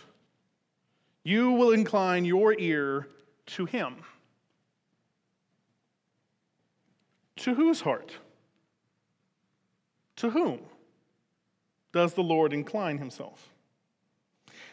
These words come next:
Many commentators see this as an error. The "to them," which may be in your translations, is sometimes omitted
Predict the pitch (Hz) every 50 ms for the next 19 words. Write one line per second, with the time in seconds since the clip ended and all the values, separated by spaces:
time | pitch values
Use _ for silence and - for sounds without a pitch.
0 | - 190 214 262 311 349 302 226 180 - 214 185 175 170 175 160 - 190 160 156
1 | 156 180 185 190 - - - 226 226 226 220 190 220 214 214 226 202 180 175 196
2 | 190 175 180 170 151 135 120 - - - - - - _ _ _ _ _ _ _
3 | _ _ _ _ _ _ _ _ _ _ _ _ _ _ _ _ _ _ _ _
4 | - 165 175 170 165 160 156 - - - - - - - - 277 277 254 226 196
5 | 247 240 208 175 160 160 170 185 214 285 233 - - - - - _ _ _ _
6 | _ _ _ _ _ _ _ _ _ _ _ _ _ _ _ _ _ 180 180 -
7 | - - - - - - _ _ _ _ _ - 175 180 196 208 214 190 196 185
8 | 180 170 160 160 - 170 160 156 139 147 143 143 139 - 202 208 247 285 277 -
9 | - - - - - _ _ _ _ _ _ 196 196 214 202 - 233 226 240 247
10 | 254 240 233 233 240 247 254 302 302 202 151 131 - -